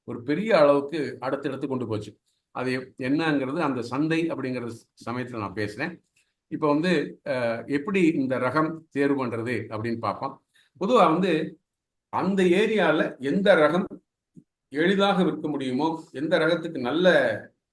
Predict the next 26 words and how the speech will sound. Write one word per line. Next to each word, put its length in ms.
டிமாண்ட் 340
இருக்கோ 420
அந்த 260
ரகத்தை 320
நம்ம 160
எடுத்துக்கலாம். 540
நம்ம 200
வந்து 540
அங்க 240
வந்து 300
லக்னோ 500
நாற்பத்தி 840
ஒன்பதுக்கு 580
நல்ல 480
டிமாண்ட் 320
இருக்குன்னா 300
நாற்பத்தி 340
ஒன்பது, 400
லக்னோ 600
ல-, 220
நாற்பத்தி 360
ஒன்பதோ 360
இல்ல, 540
அ, 220
அலகாபாத், 600
அ, 100